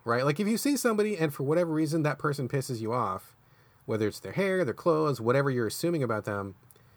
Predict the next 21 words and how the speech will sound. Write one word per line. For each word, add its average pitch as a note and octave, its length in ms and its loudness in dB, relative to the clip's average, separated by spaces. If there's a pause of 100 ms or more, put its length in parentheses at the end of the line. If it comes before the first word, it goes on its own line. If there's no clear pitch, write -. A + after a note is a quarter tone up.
(440)
if C3+ 160 2
they're A#3+ 200 4
not C#4+ 180 0
interacting A#3 500 0
with D#3+ 140 2
you, D3+ 380 0
it C#3+ 140 -4
doesn't C4 360 2 (1500)
have C4 260 0
any C4 120 0
effect - 440 -4
on B2 160 0
you, G#2+ 120 0
and A2+ 100 -6
all G#3+ 120 2
you C4+ 60 0
have C4 120 0
to - 80 -2
do A#3 240 0
is G3 180 0
nothing. F3+ 640 2